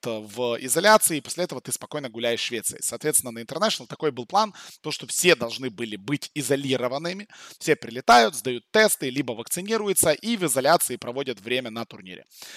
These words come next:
Но сейчас, соответственно, такие инвайты, если выдадут,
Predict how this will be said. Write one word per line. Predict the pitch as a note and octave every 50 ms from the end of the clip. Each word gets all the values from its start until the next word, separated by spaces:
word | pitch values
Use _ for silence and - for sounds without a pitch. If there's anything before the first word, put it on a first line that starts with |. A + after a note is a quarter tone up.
| - - -
Но | D3 E3 D#3+
сейчас, | C3+ - - C3 - G3 A3 A#3+ -
соответственно, | - - D3+ - - D#3+ E3+ - - D3+ C#3 -
такие | - C3+ - D#3+ D#3+ C#3+ B2+ - - B2+
инвайты, | A#2+ G#2+ G#2 D3 F3+ G3 - - F3
если | C#3+ B2+ C3 - - G#2+
выдадут, | G#2 G2+ G#2+ D#3 G#3 G3+ A3+ F#3+ A3 A3+ -